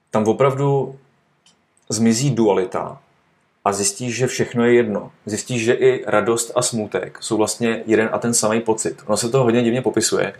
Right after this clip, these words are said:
ale já to, já to přirovnávám k, kdy-, k tomu, když brečíš dojetím. Že když brečíš dojetím, tak vlastně nevíš, jestli ti je špatně nebo hezky. A tam jakoby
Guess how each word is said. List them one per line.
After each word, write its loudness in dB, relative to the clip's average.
ale 4
já 4
to, -6
já 0
to -2
přirovnávám 0
k, -18
kdy-, 0
k -6
tomu, 2
když 0
brečíš 2
dojetím. -2
Že 0
když -2
brečíš 0
dojetím, 0
tak -2
vlastně 0
nevíš, 2
jestli -2
ti 0
je 4
špatně -4
nebo 2
hezky. -6
A 0
tam 0
jakoby 0